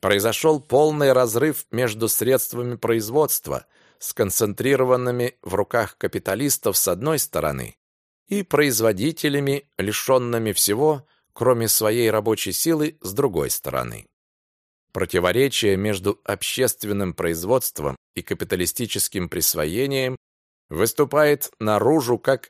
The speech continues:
антагонизм между пролетариатом и буржуазией. Мы видели, что капиталистический способ производства вклинился в общество,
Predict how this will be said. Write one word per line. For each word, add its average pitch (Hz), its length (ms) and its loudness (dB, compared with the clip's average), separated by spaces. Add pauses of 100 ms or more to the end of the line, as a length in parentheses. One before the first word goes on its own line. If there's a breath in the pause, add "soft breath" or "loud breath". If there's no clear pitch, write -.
(120)
антагонизм 113 960 -2 (180)
между 104 380 -2
пролетариатом 104 1040 0 (120)
и 156 200 -4
буржуазией. 90 1000 0 (760)
Мы 127 160 0
видели, 101 480 -2
что 98 360 2
капиталистический 95 1000 -2
способ 104 500 -2
производства 87 840 -2 (560)
вклинился 156 720 0
в 123 80 0
общество, 139 720 -2